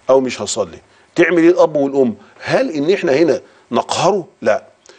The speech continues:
يبقى واحدة واحدة معاه، لأن في سن حرجة. يبقى الأم والأب يكون فاطنا في هذا الأمر. إحنا عاوزينه يتعلم الصلاة ليستمر على الصلاة،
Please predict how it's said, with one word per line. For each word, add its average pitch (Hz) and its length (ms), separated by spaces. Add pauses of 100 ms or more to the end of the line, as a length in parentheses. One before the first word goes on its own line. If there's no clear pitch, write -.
(120)
يبقى 127 280
واحدة 131 320
واحدة 131 320
معاه، 127 380
لأن 131 500
في 110 200
سن 156 460 (100)
حرجة. - 600 (440)
يبقى 117 420 (100)
الأم 120 480
والأب 117 480
يكون 120 280
فاطنا 160 440
في 156 160
هذا 165 160
الأمر. 175 240 (440)
إحنا 165 240
عاوزينه 160 380
يتعلم 143 720
الصلاة 170 460
ليستمر 127 720
على 120 200
الصلاة، 156 440